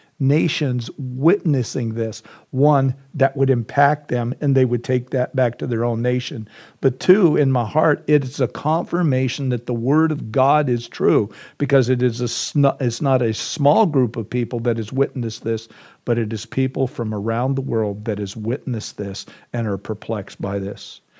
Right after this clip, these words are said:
The text goes on to talk about the amazement of the crowd. In essence, what's the Scripture say? They were shocked. And when they heard the sound, then heard them speaking the mighty deeds of God,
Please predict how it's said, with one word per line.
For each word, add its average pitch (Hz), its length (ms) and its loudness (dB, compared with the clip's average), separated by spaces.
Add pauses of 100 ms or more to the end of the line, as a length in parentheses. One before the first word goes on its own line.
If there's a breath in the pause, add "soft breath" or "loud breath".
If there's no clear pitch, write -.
(260 soft breath)
The 123 120 -4
text 160 400 4
goes 131 180 6
on 139 240 4
to 117 80 -4
talk 135 380 0
about 123 340 4
the 117 160 0
amazement 123 600 2
of 107 100 -2
the 110 100 -6
crowd. 127 480 -2 (440 soft breath)
In 135 100 6
essence, 135 560 4
what's 135 240 0
the 123 100 -2
Scripture - 440 -2
say? 127 300 0 (240)
They 156 120 0
were 117 180 -2
shocked. - 720 -4 (840 loud breath)
And 131 100 0
when 139 160 4
they 127 120 6
heard 165 400 6
the 143 100 6
sound, 127 680 0 (420 soft breath)
then 147 480 4 (540)
heard 170 520 4
them 127 200 6
speaking 147 640 2
the 117 100 0
mighty 139 400 4
deeds 127 400 2
of 101 140 -2
God, 113 480 4